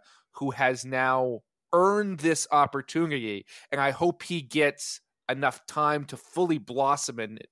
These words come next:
because I think he has all the attributes you look for in a really top-level C F L coordinator and potentially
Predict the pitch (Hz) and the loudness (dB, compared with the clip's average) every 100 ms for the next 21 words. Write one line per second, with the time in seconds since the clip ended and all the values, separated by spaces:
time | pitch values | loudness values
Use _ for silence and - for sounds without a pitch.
0 | - 131 135 131 123 190 151 - - - | -14 -8 -2 -2 0 -2 -2 -12 -20 -16
1 | - 165 160 147 - - 165 185 202 180 | -8 -4 2 2 0 0 6 8 8 4
2 | 185 156 139 156 160 - 135 139 131 - | -2 -8 -2 0 0 -2 -4 -4 -6 -6
3 | 131 113 120 143 - - 110 110 - - | -8 -6 -4 -4 -6 -12 -10 -8 -8 -10
4 | _ _ _ - 139 139 131 151 165 156 | _ _ _ -6 0 0 0 0 0 0
5 | - - 147 139 - 131 131 120 120 113 | -6 0 6 6 4 -2 0 2 0 -2
6 | - 123 120 - 117 - - 135 160 165 | -4 -2 -2 -2 -4 -4 -4 0 0 0
7 | 165 175 151 147 147 - 139 143 - 131 | -2 0 -2 -4 -6 -4 -4 -4 -6 -8
8 | 120 | -8